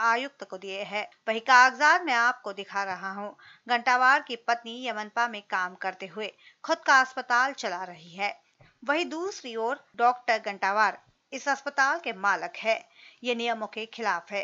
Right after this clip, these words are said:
साथ ही शासकीय काम पर रहने के बाद वो व्यक्ति राजनीति में नहीं जा सकता, मगर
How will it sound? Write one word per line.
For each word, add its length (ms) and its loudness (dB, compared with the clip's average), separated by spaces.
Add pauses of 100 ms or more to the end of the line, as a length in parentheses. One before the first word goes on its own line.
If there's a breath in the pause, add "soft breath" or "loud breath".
(120)
साथ 400 2
ही 80 -10
शासकीय 540 2
काम 400 0
पर 120 0
रहने 260 -8
के 140 -10
बाद 320 0 (340 loud breath)
वो 180 -6
व्यक्ति 380 -2
राजनीति 640 0
में 220 -10 (300)
नहीं 320 -2
जा 200 0
सकता, 380 2 (240)
मगर 280 0